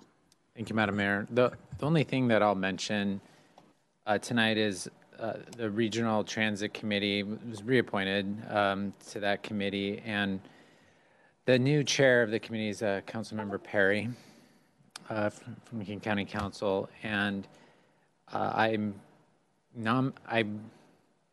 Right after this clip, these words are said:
kind of in line to become vice chair, um, I mean, unless something happens, but, uh, but anyways, it, it, it affords me the opportunity to work with her on the work program for, for this, for this year.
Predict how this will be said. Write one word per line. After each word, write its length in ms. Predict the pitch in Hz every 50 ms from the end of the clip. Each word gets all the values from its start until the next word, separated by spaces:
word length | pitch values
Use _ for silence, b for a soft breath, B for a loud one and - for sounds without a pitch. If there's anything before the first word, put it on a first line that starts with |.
| _ _ _ _ _
kind 180 | - - 131 131
of 140 | 127 101 - -
in 200 | 147 139 139 127
line 360 | 113 113 113 117 117 117 120
to 240 | 107 - - 117 110
become 400 | 95 107 104 - - 113 107 104
vice 280 | 95 101 101 92 90 -
chair, 400 | - - 98 90 90 92 101 104 - - _ _ - - -
um, 340 | 98 95 90 90 95 98 -
I 120 | - _ -
mean, 160 | 120 113 110
unless 320 | 107 104 98 95 92 90 -
something 320 | - 98 - - 101 95
happens, 460 | 90 92 92 90 - 95 92 95 - - -
but, 140 | 104 101 - - - _ _ _ _ _ _ _ _ _ _ _ _ _ _ _ _ _ _ -
uh, 320 | 117 117 110 104 98 95 92 101 117 - - - _ - - b b b b -
but 100 | - -
anyways, 600 | 147 147 143 135 113 110 104 104 101 90 - - - - - - - -
it, 180 | 120 131 117 107 - _ _ _ -
it, 260 | - 135 120 107 110 - _ - -
it 180 | - 131 120
affords 360 | 117 110 - 139 135 127 104 104
me 200 | 113 113 107 107
the 60 | 107
opportunity 540 | 98 - 101 - - 113 104 98 101 98 90
to 380 | - - 107 104 107 107 - -
work 200 | 123 117 101 -
with 120 | 110 107 104
her 200 | 101 101 98 98
on 120 | 98 95 98
the 80 | 98
work 220 | 92 98 90 - -
program 420 | 107 107 95 95 95 95 95 95
for, 420 | - - 104 98 95 101 101 - - - _ _ _ _ _ -
for 160 | - 107 101
this, 500 | 92 101 98 92 - - - - - - -
for 140 | - 117 104
this 280 | 98 101 95 - -
year. 320 | 110 101 101 98 98 98